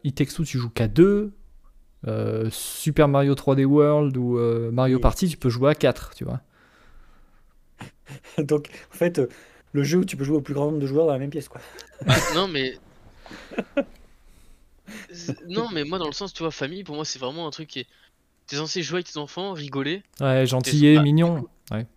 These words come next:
Speaker 3: du coup,
Speaker 2: Pas
Speaker 3: t'es censé
Speaker 2: forcément
Speaker 3: jouer aussi
Speaker 2: rigoler.
Speaker 3: nombreux. Non mais,
Speaker 2: C'est
Speaker 3: non mais
Speaker 2: pas,
Speaker 3: t'es
Speaker 2: c'est passer
Speaker 3: censé
Speaker 2: un bon moment
Speaker 1: Il y a,
Speaker 2: en
Speaker 1: il y a,
Speaker 2: famille.
Speaker 1: mais il y a des passages d'humour dans It Takes Two qui sont vraiment très bons, hein.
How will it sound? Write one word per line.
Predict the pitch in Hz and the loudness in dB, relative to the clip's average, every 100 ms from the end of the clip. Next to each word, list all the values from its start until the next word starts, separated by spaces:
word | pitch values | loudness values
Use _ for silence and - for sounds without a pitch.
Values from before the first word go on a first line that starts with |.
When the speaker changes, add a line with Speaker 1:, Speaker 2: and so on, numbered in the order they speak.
| _ | _
Speaker 3:
du | - | -16
coup, | 147 202 | -10 -6
Speaker 2:
Pas | 196 | -4
Speaker 3:
t'es | |
censé | 254 143 185 | -2 -2 0
Speaker 2:
forcément | 180 | 0
Speaker 3:
jouer | 147 | 0
aussi | 139 | -2
Speaker 2:
rigoler. | 135 160 143 | -2 -2 -8
Speaker 3:
nombreux. | 139 156 196 - _ _ | -16 -16 -18 -20 _ _
Non | 190 | -8
mais, | 196 156 | -4 -6
Speaker 2:
C'est | 143 - | -6 -6
Speaker 3:
non | 156 | -6
mais | |
Speaker 2:
pas, | 139 | -8
Speaker 3:
t'es | - | -12
Speaker 2:
c'est | - 139 | -10 -6
passer | - 151 | -2 -2
Speaker 3:
censé | 147 165 | -2 -2
Speaker 2:
un | 131 | -2
bon | 143 | -4
moment | 143 120 | -4 -2
Speaker 1:
Il | 117 | -2
y | |
a, | |
Speaker 2:
en | 123 | 0
Speaker 1:
il | |
y | 120 | 0
a, | |
Speaker 2:
famille. | 110 | 2
Speaker 1:
mais | 113 | 2
il | |
y | |
a | 117 | 0
des | 117 | 0
passages | 120 113 120 113 | -2 -2 -4 -4
d'humour | 120 139 151 | -2 -2 -2
dans | 117 110 | -4 -6
It | 113 | -6
Takes | 113 - | -8 -6
Two | 180 | -6
qui | - | -6
sont | 101 | -6
vraiment | 113 165 | -6 -6
très | - | -6
bons, | 175 | -6
hein. | 190 | -6